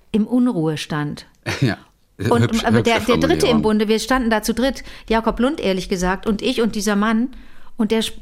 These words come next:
Speaker 1: sagte immer wieder so Sachen und dachte, er sei lustig und sagte mehrfach, er gehe ja in, er sei ja in Unruhestand. Und Jakob Lund und ich haben einfach nicht gelacht. Wir fanden's nicht lustig und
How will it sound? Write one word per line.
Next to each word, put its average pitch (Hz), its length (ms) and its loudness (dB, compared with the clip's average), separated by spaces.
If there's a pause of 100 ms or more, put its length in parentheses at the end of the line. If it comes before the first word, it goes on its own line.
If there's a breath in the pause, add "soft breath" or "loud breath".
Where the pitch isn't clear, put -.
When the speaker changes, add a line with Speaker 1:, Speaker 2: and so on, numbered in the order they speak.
(200)
Speaker 1:
sagte - 600 -2
immer 254 160 2
wieder 240 180 2
so 226 100 0
Sachen 240 240 0
und 220 140 0
dachte, 220 260 -2
er 214 120 -2
sei 208 120 2
lustig 240 540 0
und 214 100 -2
sagte 214 280 0
mehrfach, 226 580 0 (420 loud breath)
er 202 120 0
gehe 247 220 2
ja 220 260 0
in, 214 260 0
er 214 100 0
sei 214 180 0
ja 214 60 2
in 208 100 2
Unruhestand. 185 920 0
Und 208 160 0
Jakob 214 260 -2
Lund 226 160 0
und 202 100 -4
ich - 140 -6
haben 208 140 -2
einfach 208 260 -4
nicht 233 180 -2
gelacht. 220 480 -6 (140)
Wir 214 100 -4
fanden's - 380 -4
nicht 240 180 -2
lustig 247 300 -2
und 185 180 -6